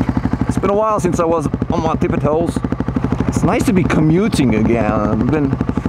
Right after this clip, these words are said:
missing this for so long. Well, basically the whole winter. Okay,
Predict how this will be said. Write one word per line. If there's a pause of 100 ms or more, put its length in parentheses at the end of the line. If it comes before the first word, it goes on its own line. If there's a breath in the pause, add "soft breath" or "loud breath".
missing
this
for
so
long. (280)
Well,
basically
the
whole
winter.
Okay,